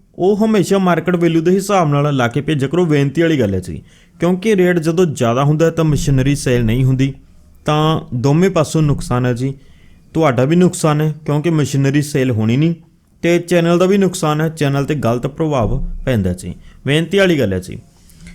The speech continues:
ਬਾਕੀ ਜੇ ਤੁਹਾਨੂੰ ਵੀਡੀਓ ਚੰਗੀ ਲੱਗ ਰਹੀ ਹੈ, ਵਧੀਆ ਲੱਗ ਰਹੀ ਹੈ, ਤਾਂ ਵੀਡੀਓ ਨੂੰ ਸਾਰੇ ਜਣੇ ਲਾਈਕ ਲਾਜ਼ਮੀ ਕਰ ਦਿਓ।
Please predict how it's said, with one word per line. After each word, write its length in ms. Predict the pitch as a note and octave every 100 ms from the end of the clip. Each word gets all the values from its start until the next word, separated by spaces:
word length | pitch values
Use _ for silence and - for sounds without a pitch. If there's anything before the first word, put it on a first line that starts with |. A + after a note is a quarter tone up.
| - -
ਬਾਕੀ 240 | B2 F3+
ਜੇ 180 | C#3 D#3+
ਤੁਹਾਨੂੰ 280 | E3 G3+ F#3+
ਵੀਡੀਓ 240 | E3+ G3
ਚੰਗੀ 300 | G3 E3 D3+
ਲੱਗ 200 | F3 D#3+
ਰਹੀ 140 | D#3+ F#3
ਹੈ, 60 |
ਵਧੀਆ 280 | D3 B2+ E3+
ਲੱਗ 180 | F3+ C#3
ਰਹੀ 180 | D3+ D#3
ਹੈ, 80 | D#3+ D#3 - - - -
ਤਾਂ 200 | D#3+ E3
ਵੀਡੀਓ 260 | D3+ F3
ਨੂੰ 100 | G3
ਸਾਰੇ 300 | G3 E3 F3
ਜਣੇ 180 | F#3+ F#3
ਲਾਈਕ 460 | F3+ C3+ C3 C#3+ D#3
ਲਾਜ਼ਮੀ 480 | D#3+ B2+ A2 B2+ E3
ਕਰ 200 | E3 D3
ਦਿਓ। 260 | E3 F3